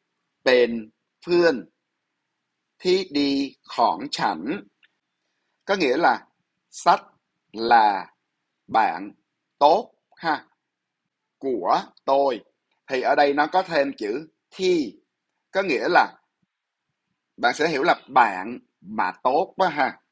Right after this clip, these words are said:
Nhưng mà tiếng Việt mình không có dịch như vậy, nó lụm thụm cái câu quá, mình sẽ nói là, là bạn tốt thôi. Khỏng chảnh có nghĩa là của tôi. Rồi, tiếp theo.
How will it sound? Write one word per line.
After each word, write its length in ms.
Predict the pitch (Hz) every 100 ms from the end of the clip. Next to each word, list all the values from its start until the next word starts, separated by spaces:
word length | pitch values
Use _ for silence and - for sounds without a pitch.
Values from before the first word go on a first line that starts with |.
| _
Nhưng 220 | 120 131
mà 100 | 127 110
tiếng 220 | - 165 123
Việt 200 | 101 -
mình 160 | 110
không 160 | 101 117
có 100 | 160
dịch 240 | 147 113 -
như 220 | 104 120 113
vậy, 140 | 82
nó 100 | 107
lụm 240 | 160 143 101 98
thụm 140 | 107 85 95
cái 100 | 147 147
câu 240 | 120 117
quá, 340 | 113 117 135 -
mình 200 | 135 107
sẽ 160 | 95 107
nói 220 | 123 127
là, 200 | 170 113 95 _ _ _ _ - - _ _ _
là 160 | 104 107
bạn 240 | 98 82 95
tốt 200 | 127 160
thôi. 280 | - 127 113 - _ _ _ _ _ _ _ _ -
Khỏng 340 | 131 104 117 170
chảnh 380 | 165 104 90 143
có 80 | 180
nghĩa 200 | 175 113
là 120 | 139 -
của 180 | 90 104
tôi. 300 | 135 123 110 - _ _ _ _ _ _ _ _ _ _ _ _ _ _ _ _ _
Rồi, 200 | 143 110 151
tiếp 100 | 185
theo. 380 | 175 147 131